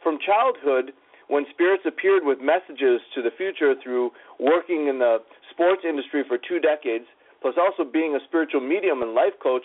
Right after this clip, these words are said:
to enhance his bond with energy, John offers something on this planet that no one else does or can. And, and this is such a, such a cool thing, and it's such a treat to have John here with me today. And so let's dive into it. John,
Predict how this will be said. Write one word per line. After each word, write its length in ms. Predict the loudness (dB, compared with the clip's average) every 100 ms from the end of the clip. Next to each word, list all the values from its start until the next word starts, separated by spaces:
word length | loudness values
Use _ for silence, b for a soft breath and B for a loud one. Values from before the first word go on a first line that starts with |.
| -6
to 140 | -4 -4
enhance 340 | -2 -2 -2
his 140 | -6 -2
bond 260 | 0 2 0
with 140 | -2
energy, 480 | 0 0 -2 -6 -14 B B B B
John 320 | 0 2 2
offers 400 | 2 2 2 -2
something 400 | 0 -2 0 0
on 80 | -2
this 80 | -4 -2
planet 320 | 0 0 0
that 80 | -2
no 260 | -2 0
one 220 | 2 0 0
else 240 | 2 2 -2 -2
does 240 | 2 2 0 -2
or 180 | 0 0 -4 -16 -10
can. 380 | -6 -4 -6 -10 B B B 0
And, 300 | 0 0 -4
and 160 | -2
this 160 | -2 -2
is 160 | -6 -4
such 240 | -2 0 0
a, 160 | -2 -6 -2
such 240 | -2 -2
a 40 | -10
cool 320 | -4 0 0 0
thing, 240 | -2 0
and 80 | -2
it's 100 | -2
such 220 | -2 -4
a 80 | -6 -4
treat 240 | -2 -2
to 80 | -4
have 320 | 0 2 0
John 400 | 0 2 2 0 -4
here 160 | 0 0
with 240 | 0 -2
me 140 | -4 -4 2
today. 320 | 2 2 -2 B B
And 140 | -6 -2 2
so 240 | 4 2 0
let's 240 | 0 0 -2
dive 320 | 0 2 2
into 240 | -2 0 -2
it. 160 | 0
John, 240 | -2 -2